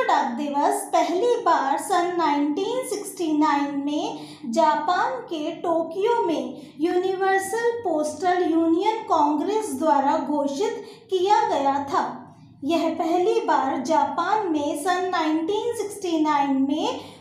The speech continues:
मनाया गया था। यह दिन डाक सेवा के महत्व की अहमियत बताता है। इसका उद्देश्य डाक सेवाओं से जुड़े लोगों की भूमिका के बारे में जागरूकता लाना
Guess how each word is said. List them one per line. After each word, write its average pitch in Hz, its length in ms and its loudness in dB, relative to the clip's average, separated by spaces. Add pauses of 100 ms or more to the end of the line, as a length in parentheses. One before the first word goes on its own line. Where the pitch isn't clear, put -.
मनाया 320 640 2
गया 285 360 2
था। 359 180 0 (1080)
यह 403 400 2
दिन 320 340 0
डाक 302 320 2
सेवा 381 540 0
के 330 280 0
महत्व 403 540 0 (100)
की 381 260 -2
अहमियत 330 720 0
बताता 285 500 2
है। 330 280 2 (760)
इसका 381 320 -4 (180)
उद्देश्य 311 760 -2
डाक 320 380 2
सेवाओं 381 540 2
से 392 240 -2
जुड़े 311 400 -2 (400)
लोगों 311 560 2
की 311 300 -2
भूमिका 381 640 2
के 339 180 -4 (100)
बारे 277 420 0
में 311 340 0
जागरूकता 311 800 0
लाना 285 420 0